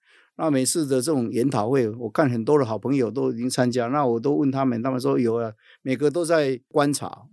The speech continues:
慢慢的，像前两天远洋的庄，庄永顺庄董事长，他们就开始也是想要组产控，但组产控怎么组法，他们每家各有特色了。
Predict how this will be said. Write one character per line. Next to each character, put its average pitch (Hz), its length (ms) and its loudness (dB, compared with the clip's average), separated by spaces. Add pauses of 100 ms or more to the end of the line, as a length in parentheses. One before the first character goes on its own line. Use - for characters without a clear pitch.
(100)
慢 147 160 0
慢 131 200 2
的， 92 120 -10
像 147 300 -2
前 147 180 0
两 143 160 0
天 147 340 2
远 151 180 -2
洋 135 160 2
的 123 100 -2
庄， 151 180 -2
庄 160 200 0
永 127 120 0
顺 135 220 0
庄 151 180 0
董 127 180 0
事 143 40 0
长， 113 140 -2
他 139 100 -2
们 139 100 0
就 131 80 -4
开 135 160 2
始 107 240 -8 (220)
也 120 160 -2
是 143 340 -2 (160)
想 - 240 -4
要 143 140 0
组 110 420 -2
产 123 220 -2
控， 127 300 4 (320)
但 170 160 2
组 139 160 0
产 123 180 0
控 151 160 4
怎 127 100 -4
么 120 120 -4
组 147 240 0
法， 113 160 -4
他 151 100 -2
们 139 100 0
每 120 200 0
家 139 180 0
各 135 200 -2
有 120 60 0
特 127 200 0
色 117 200 -4
了。 - 160 -14